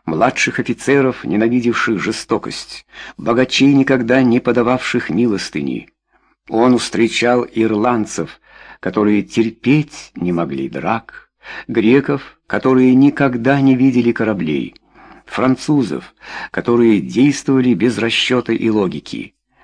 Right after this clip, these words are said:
Казалось, большинство людей живёт чудесной, яркой жизнью, полной неожиданностей, то взрываясь внезапной страстью,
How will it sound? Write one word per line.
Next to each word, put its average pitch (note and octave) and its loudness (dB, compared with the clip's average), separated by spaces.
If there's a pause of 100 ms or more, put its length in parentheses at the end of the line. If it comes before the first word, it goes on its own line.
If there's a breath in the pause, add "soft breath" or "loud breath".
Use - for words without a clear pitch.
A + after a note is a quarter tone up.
(280 soft breath)
Казалось, G2+ -2
большинство G#2+ -2
людей G#2+ -2 (340 loud breath)
живёт A#2+ 0
чудесной, D#2+ -2 (220 loud breath)
яркой D3 -2
жизнью, D2 -2 (320)
полной B2 4
неожиданностей, A2 0 (500 loud breath)
то C3+ 4
взрываясь A#2 -2
внезапной G#2+ -2
страстью, - -8